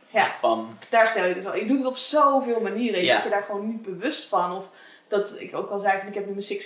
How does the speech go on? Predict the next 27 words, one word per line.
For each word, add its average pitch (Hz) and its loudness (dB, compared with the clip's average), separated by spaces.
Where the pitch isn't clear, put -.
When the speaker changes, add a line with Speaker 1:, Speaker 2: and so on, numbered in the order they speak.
Speaker 1:
A 226 8
M 226 -2
club." 208 -2
En 190 -10
we 180 -6
staan 180 -4
om 180 -8
zes 180 -4
uur 180 -12
met 180 -12
z'n - -6
allen - 2
op. 226 2
En 190 -6
vandaag 185 2
ging 196 -8
het 190 -12
over 165 -2
de 196 2
avondroutine. 180 -4
Speaker 2:
Ja. 113 2
Speaker 1:
Dat 220 -4
de 208 -4
helft 233 4
van 240 -2
de 208 -4
mensen 190 -4